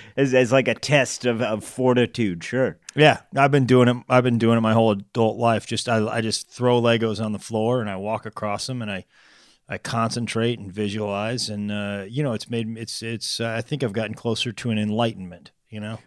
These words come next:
Speaker 1: Wow, that
Speaker 2: Yeah,
Speaker 1: you're a
Speaker 2: yeah.
Speaker 1: Lego walker, not a
Speaker 2: Yeah.
Speaker 1: fire walker, a Lego walker.
Speaker 2: No, yeah,
Speaker 1: Wow,
Speaker 2: Lego
Speaker 1: that's
Speaker 2: walker.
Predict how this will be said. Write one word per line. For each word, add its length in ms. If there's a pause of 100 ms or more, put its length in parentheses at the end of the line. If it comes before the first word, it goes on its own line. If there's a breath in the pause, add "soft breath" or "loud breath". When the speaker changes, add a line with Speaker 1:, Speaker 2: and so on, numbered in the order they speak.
Speaker 1:
Wow, 720
that 200
Speaker 2:
Yeah, 60
Speaker 1:
you're 180
a 60
Speaker 2:
yeah. 60
Speaker 1:
Lego 380
walker, 540
not 220
a 60
Speaker 2:
Yeah. 100 (260)
Speaker 1:
fire 80
walker, 320
a 100
Lego 400
walker. 360
Speaker 2:
No, 160
yeah, 160
Speaker 1:
Wow, 80
Speaker 2:
Lego 220
Speaker 1:
that's 120
Speaker 2:
walker. 340